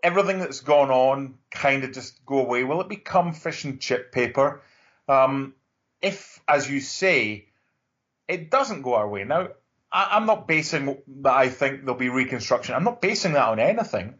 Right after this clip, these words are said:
It would be my preference right now because I think it would be the fairest way, and that Hearts wouldn't be punished, Partick wouldn't be punished, and Stranraer wouldn't be punished.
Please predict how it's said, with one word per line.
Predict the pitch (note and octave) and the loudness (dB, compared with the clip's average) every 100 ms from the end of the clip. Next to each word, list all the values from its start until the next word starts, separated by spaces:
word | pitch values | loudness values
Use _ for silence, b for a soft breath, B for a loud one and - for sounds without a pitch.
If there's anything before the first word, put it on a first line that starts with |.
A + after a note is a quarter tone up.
| - | -4
It | B2+ | -2
would | B2+ | 0
be | B2+ | 2
my | A#2+ G2+ | 4 2
preference | - D3 A#3+ - D#3+ C#3 | 2 2 2 -2 -6 0
right | A2 G2 | 0 0
now | G2 D3 | -2 -2
because | D#3 C3 | -2 0
I | C3 | 0
think | C#3+ | -2
it | |
would | B2+ | -2
be | B2 | -2
the | A2+ | -2
fairest | - C#3+ B2 A2 - | 0 2 2 0 -2
way, | D3+ E3+ A2+ - B B B | 2 4 4 0 B B B
and | A#2+ B2 | -2 0
that | A2+ | 2
Hearts | C#3+ E3+ C#3+ | 4 4 2
wouldn't | C3 A2+ | -8 -12
be | A2 | -6
punished, | A2+ A2 B2+ - | -2 -2 -4 -2
Partick | D3 E3 C#3+ G#2+ | 0 0 -2 -10
wouldn't | A#2 A2+ | -12 -12
be | G#2 | -8
punished, | - A2 C3 - B2+ | -4 -2 -4 -10 -12
and | A#2+ | -14
Stranraer | - C#3 C3 E3+ G#3+ | 0 0 4 4 4
wouldn't | C#3+ A#2 A#2 | 2 -4 -8
be | G2+ | -8
punished. | - G#2+ F#2 - | -4 -4 -6 -14